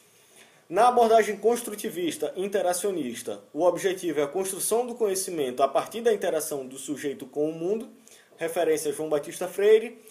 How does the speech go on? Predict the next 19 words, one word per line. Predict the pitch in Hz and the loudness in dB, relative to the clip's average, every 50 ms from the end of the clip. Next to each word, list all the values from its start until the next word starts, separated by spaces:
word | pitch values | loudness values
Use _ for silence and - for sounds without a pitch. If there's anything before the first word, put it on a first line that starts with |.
| - - _ _ - | -20 -20 _ _ 0
a | - - | 4 6
avaliação | 190 190 220 226 208 214 220 220 220 - 202 190 | 6 6 6 4 6 6 6 6 4 2 0 2
é | 175 | 2
a | 170 | 2
partir | 170 - 185 185 196 208 | 2 0 -6 -4 -6 -6
do | 196 | -6
conhecimento | 196 - 196 190 214 240 240 - 240 208 175 170 202 233 233 233 | -2 0 2 4 4 4 2 -2 -4 -2 0 2 2 2 0 0
e | |
das | 170 165 160 160 170 | 0 0 0 0 -2
experiências | 170 - - - 175 175 170 151 135 143 165 208 220 - 220 214 202 - - - - - - | -6 -6 0 0 2 2 2 0 0 0 0 -2 -2 -2 -4 -4 -4 -6 -8 -12 -20 -16 -10
e | 185 214 233 | -8 -2 0
da | 247 240 | 0 0
participação | 247 233 233 - - - - 240 214 214 - 208 202 | 2 2 0 0 -2 -6 0 0 0 2 2 -2 -2
do | 208 214 | 0 2
aluno, | 233 240 226 180 147 135 131 127 | 2 2 2 0 -2 -2 -4 -6
né? | 123 123 | -6 -6
Então, | 139 165 165 175 170 | -6 -6 -2 0 0
é | 165 165 | 0 0
muito, | 165 160 165 190 226 254 247 254 240 214 | -2 -4 -4 -4 -4 -4 -4 -4 -4 -4